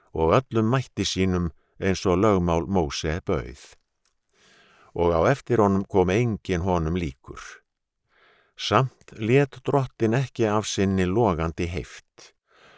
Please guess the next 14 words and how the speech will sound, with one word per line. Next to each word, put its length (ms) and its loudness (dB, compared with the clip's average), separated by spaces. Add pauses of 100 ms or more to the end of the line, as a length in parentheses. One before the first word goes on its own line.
(160)
Hún 320 0
brann 480 2
gegn 320 0
Júda 540 -2 (260)
vegna 480 2
allra 320 2
þeirra 240 2
illvirkja 800 0
Manasse 800 2
sem 240 -2
vakið 400 0
höfðu 240 2
reiði 400 0
drottins. 840 -8